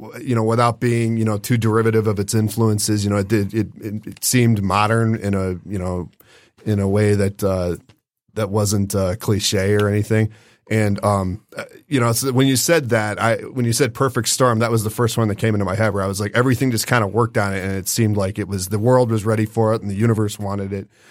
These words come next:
Um, but the, the Big Short, I really liked that movie. I remember seeing it. Um, I remember liking the, the, uh,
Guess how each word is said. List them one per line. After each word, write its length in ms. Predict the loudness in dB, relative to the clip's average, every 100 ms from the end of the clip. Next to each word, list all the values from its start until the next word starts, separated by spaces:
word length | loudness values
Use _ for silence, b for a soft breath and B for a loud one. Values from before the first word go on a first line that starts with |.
| b b
Um, 420 | 0 0 -2 -6 _ _ b b
but 160 | -4 -4 -6
the, 220 | -6 -6 b b
the 80 | 0
Big 220 | 2 2
Short, 200 | 2 2
I 120 | 2
really 320 | 2 2 2
liked 320 | 2 0 -2 -2
that 200 | -2 0
movie. 340 | 0 0 0
I 80 | 0
remember 300 | 2 2 0
seeing 380 | 0 0 0 0
it. 160 | -4 -4
Um, 280 | -4 -2 0
I 60 | 2
remember 260 | 2 2
liking 400 | 2 2 0 -2
the, 320 | 0 0 -4 -8
the, 440 | -8 -4 -2 -2
uh, 340 | -2 -2 -4